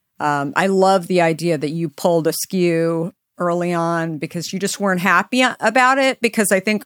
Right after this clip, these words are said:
a lot of times people are like, "Oh, give it more time." And especially people in the industry where maybe they don't have ownership of it. You know, I think that's, uh, whether you're hiring people and they don't,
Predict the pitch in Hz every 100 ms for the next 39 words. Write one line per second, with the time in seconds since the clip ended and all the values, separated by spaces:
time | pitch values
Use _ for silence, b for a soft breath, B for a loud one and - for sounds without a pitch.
0 | - 185 170 170 170 - 170 165 - 180
1 | 170 160 156 160 151 160 381 392 330 262
2 | 240 208 196 170 - 160 165 160 156 151
3 | 156 160 156 - 233 226 214 180 - 175
4 | 175 170 165 165 156 156 156 - 160 156
5 | - 170 160 160 175 170 160 160 180 175
6 | 170 156 - 175 175 180 - 170 160 160
7 | 151 160 156 147 _ B B B B B
8 | B B _ 190 180 170 170 165 175 151
9 | - _ _ _ _ _ _ 180 175 -
10 | - 170 156 147 180 185 180 170 170 160
11 | 160 _ - 220 220 214 202 196 214 185
12 | 196 180 175 170 165 165 - 151 156 151
13 | 170 165